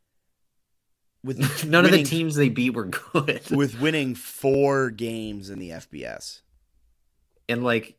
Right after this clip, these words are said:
Speaker 2: the best one is gonna be an App State team that, like, might not play in a bowl. That's pretty cool.
Speaker 1: Yeah, that's not something that's happening in,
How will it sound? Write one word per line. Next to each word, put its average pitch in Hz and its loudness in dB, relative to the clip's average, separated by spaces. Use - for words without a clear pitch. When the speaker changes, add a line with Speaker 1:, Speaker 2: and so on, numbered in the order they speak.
Speaker 2:
the 107 -4
best 113 0
one 104 -4
is 95 -14
gonna 98 -6
be 92 -6
an 87 -6
App 87 -4
State 85 -10
team 85 -12
that, 78 -14
like, 76 -12
might 76 -12
not 71 -12
play 78 -12
in 76 -14
a 76 -16
bowl. - -20
That's 87 0
pretty 85 -4
cool. - -16
Speaker 1:
Yeah, 98 -16
that's - -14
not 110 -8
something 101 -10
that's 90 -16
happening - -16
in, 87 -18